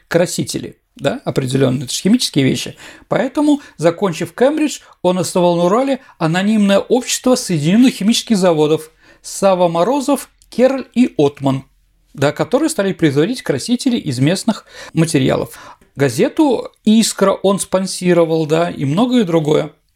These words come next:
Несмотря на отказ от дворянства, скандальную женитьбу и вот такие вещи экстравагантные, Савва второй <laughs> не был главным.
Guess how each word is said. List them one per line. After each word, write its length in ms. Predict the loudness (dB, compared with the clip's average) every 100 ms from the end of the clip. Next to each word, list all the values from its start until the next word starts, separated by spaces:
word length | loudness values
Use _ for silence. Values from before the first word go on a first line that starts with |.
| _ -2
Несмотря 580 | 0 2 0 0 0 2
на 140 | 2
отказ 360 | 0 0 -2 -2
от 80 | 0
дворянства, 760 | 2 2 -2 -2 0 0 0 -6
скандальную 640 | -4 -2 0 0 0 -4
женитьбу 600 | -2 -2 0 -2 0 2
и 200 | 2 0
вот 200 | 0 0
такие 360 | -4 -2 0 2
вещи 300 | 2 0 -4
экстравагантные, 920 | -4 -2 0 0 -2 -2 -2 -2 -2 -8 -20 -10
Савва 680 | -6 0 0 2 2 0 -10
второй 760 | -18 -6 0 2 2 0 -4 -6 -4 -6
<laughs> 180 | -8
не 200 | -2 0
был 180 | 2 0
главным. 560 | 0 0 0 -4 -10